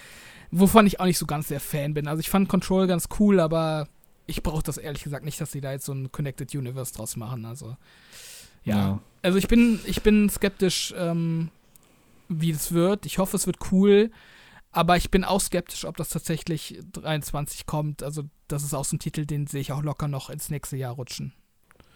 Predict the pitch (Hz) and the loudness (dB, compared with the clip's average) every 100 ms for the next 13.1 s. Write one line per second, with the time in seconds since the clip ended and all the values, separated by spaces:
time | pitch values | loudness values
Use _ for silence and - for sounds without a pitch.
0 | _ - 110 95 92 98 - 123 123 90 | _ 0 2 4 0 0 4 4 6 2
1 | 98 92 92 95 104 104 80 - - 123 | 2 0 0 2 4 2 0 -2 2 4
2 | 131 - - - - _ _ - - 120 | 4 0 -6 -20 -20 _ _ -12 0 4
3 | 151 147 143 143 143 147 147 139 123 123 | 6 4 2 2 2 2 2 0 2 4
4 | 117 120 131 160 160 156 160 151 147 143 | 2 2 2 2 2 0 2 2 2 2
5 | - - - 156 - 180 - 175 190 208 | -2 -6 0 2 4 4 4 2 0 -4
6 | - - 156 151 143 147 151 135 131 107 | 0 2 4 6 6 6 6 4 2 2
7 | 120 - - - 135 135 143 147 - - | 0 0 -2 2 2 4 4 2 -2 -16
8 | - - - - - - 110 113 113 110 | -16 -16 -18 -20 -16 4 8 8 8 8
9 | 110 110 113 - - 110 104 98 98 98 | 6 4 2 0 2 4 2 4 6 6
10 | 101 - - 98 107 117 107 113 113 107 | 6 2 -2 -2 0 0 2 2 2 2
11 | 107 98 98 101 95 - 98 101 104 - | 2 2 2 2 2 2 2 2 2 0
12 | - 120 - 110 92 101 - 123 104 104 | 0 0 4 4 4 0 -4 -4 -2 -2
13 | 104 | -2